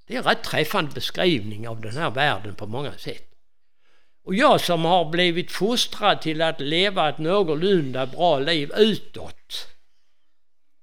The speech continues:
Och det är jag tacksam för. Men vad finns inne i det innersta hjärtat? Är det inte ofta avundsjuka? Det är, man hatar vissa, man har,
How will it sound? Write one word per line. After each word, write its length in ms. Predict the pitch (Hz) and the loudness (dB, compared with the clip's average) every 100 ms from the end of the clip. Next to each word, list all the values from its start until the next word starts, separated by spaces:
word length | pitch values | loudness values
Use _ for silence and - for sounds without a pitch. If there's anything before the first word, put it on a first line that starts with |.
| - - - | -20 -20 -12
Och 100 | 175 | -4
det 60 | |
är 40 | 170 | -4
jag 100 | - | 0
tacksam 440 | 175 - 175 123 | -2 0 -4 -4
för. 260 | - 92 82 - - - - - - | -6 -8 -10 -14 -20 -20 -20 -20 -14
Men 140 | 180 190 | -8 -4
vad 180 | 196 | -2
finns 340 | 208 208 175 - | 0 2 0 0
inne 360 | 196 202 170 | 0 0 0
i 180 | 147 139 | 0 0
det 60 | 151 | -2
innersta 640 | 175 170 147 123 - - 123 | -2 -2 -2 -6 -6 -8 -4
hjärtat? 600 | 135 160 - - - - | -2 -2 -6 -12 -8 -2
Är 120 | 208 | 0
det 80 | 254 | 0
inte 260 | 240 226 | -2 0
ofta 420 | 233 226 - - | 0 -2 -6 0
avundsjuka? 1160 | 175 202 214 185 185 180 - 127 110 - 92 101 | 4 6 4 2 -4 -4 -8 -8 -8 -12 -12 -8
Det 80 | 139 | -4
är, 200 | 180 196 | -2 0
man 200 | 190 196 | 0 -2
hatar 560 | 143 180 220 226 196 185 | 0 2 2 2 -2 -2
vissa, 420 | 208 196 - 110 | -4 -4 -6 -8
man 220 | 135 160 | -6 -4
har, 160 | 170 | -2